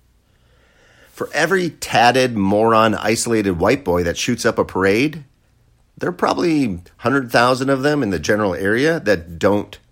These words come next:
despite looking just like him, just don't shoot up parades. And that's what makes this a difficult problem. The rarity of the problem makes it nearly impossible to predict or diagnose.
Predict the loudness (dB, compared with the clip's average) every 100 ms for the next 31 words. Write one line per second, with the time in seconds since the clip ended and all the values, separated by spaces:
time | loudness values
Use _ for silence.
0 | _ -10 -8 -2 -2 0 0 2 0 0
1 | 0 -2 -2 -6 -14 -20 _ _ _ _
2 | _ _ _ _ -20 -16 -16 _ _ _
3 | _ _ -6 -6 -6 _ -8 -4 -2 -4
4 | -4 -2 -2 -4 -12 -16 _ _ _ _
5 | _ _ _ -6 -4 -2 -4 -6 -8 -8
6 | -8 -8 -8 -10 -6 -4 -4 -10 -18 _
7 | _ _ _ _ _ _ -20 -18 -6 -2
8 | 0 2 2 2 0 0 0 2 4 2
9 | 2 0 0 -2 0 0 0 -4 -8 -4
10 | 2 2 2 -2 -2 -4 -6 -6 -4 -4
11 | -4 -8 -4 0 0 0 0 0 0 -6